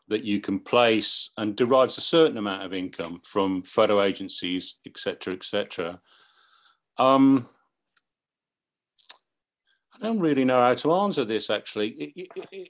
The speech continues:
it's constantly a sort of battle trying to find commissions, trying to find avenues for your work. Again, Nori was right, and, and what you were saying is right. You know, you take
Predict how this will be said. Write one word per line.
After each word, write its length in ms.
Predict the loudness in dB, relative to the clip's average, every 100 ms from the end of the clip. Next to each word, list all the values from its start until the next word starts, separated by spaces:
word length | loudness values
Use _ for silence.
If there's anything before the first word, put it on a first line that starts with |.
| _
it's 200 | -8 -6
constantly 1120 | -2 2 2 2 0 0 2 4 4 2 -6 _ _ _ _ _ _ _ _ _ _ _ -20 _ -10
a 160 | -6
sort 280 | -2 2 4
of 160 | 2 -2 _
battle 440 | 2 2 -2 -6
trying 360 | -2 0 0 -2
to 120 | -8
find 640 | -8 -4 -4 -4 -6 -8 -8
commissions, 640 | -4 -4 -2 -4 -4 -4
trying 260 | -4 -2 -2
to 60 | -4
find 320 | -4 -2 0
avenues 600 | 0 0 -4 -4 -6 -8
for 220 | -8 -6
your 140 | -6
work. 400 | -2 0 0 -2 _ _ _
Again, 360 | -6 -2 0 0
Nori 340 | 0 -2 -2
was 220 | -6 -10 -6
right, 240 | -4 -4
and, 200 | -6 -6
and 240 | -6 -8 -6
what 180 | -6
you 140 | -4 -6
were 60 |
saying 300 | -6 -8 -8
is 140 | -8 -4
right. 240 | -4 -4
You 80 | -6
know, 80 | -6
you 160 | -6
take 340 | -2 0 0